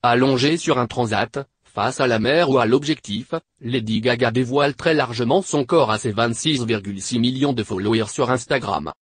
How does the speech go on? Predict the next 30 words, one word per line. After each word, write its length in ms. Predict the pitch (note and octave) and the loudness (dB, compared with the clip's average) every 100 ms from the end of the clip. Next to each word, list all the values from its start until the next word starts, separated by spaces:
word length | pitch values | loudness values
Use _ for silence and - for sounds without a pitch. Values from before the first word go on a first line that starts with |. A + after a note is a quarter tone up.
| _ _ _ | _ _ _
Pour 180 | C3 | -4
ses 160 | G#2+ E3 | 0 0
fans 260 | - C#3 B2+ | 2 2 2
français 380 | - C3 A#2 C#3 | -2 -6 0 -2
souhaitant 420 | - E3 - A2+ | 2 0 2 0
la 100 | G#2+ | 0
voir 300 | G#2+ D3 C3+ | 2 2 2
de 100 | A#2 | -2
plus 220 | A2+ C#3+ | 0 -6
près, 340 | - G2 F#2 C3 _ - | -4 -4 -4 -6 _ -10
Lady 400 | A#2+ B2 A2 G#2+ | -4 -2 0 0
Gaga 320 | B2 A#2+ C#3 | 0 4 2
sera 320 | C3+ C3+ A#2 | 4 2 2
de 80 | G#2 | 0
passage 440 | - A#2+ C3+ A#2+ | -2 -2 2 2
à 60 | A2+ | 2
Paris 320 | A2 D3+ C#3+ | 0 2 4
avec 240 | G#2 G#2 - | 2 0 -2
son 160 | D#3 | -2
Joan 320 | C3 B2+ C3 | 2 2 4
World 340 | B2 A#2 A2+ A#2+ | 2 2 0 0
Tour 160 | F3 | 2
les 120 | D#3+ C3 | 2 4
vingt 160 | C#3 | 2
et 100 | E3 | 2
vingt 240 | C3 C#3 A2+ | 0 -2 -2
et 140 | G#2 | -4
un 100 | G2 | -4
février 480 | - F3 C#3+ C#3 C#3 | 0 0 0 0 0
prochains, 460 | - D3+ - A2+ | 2 0 2 -2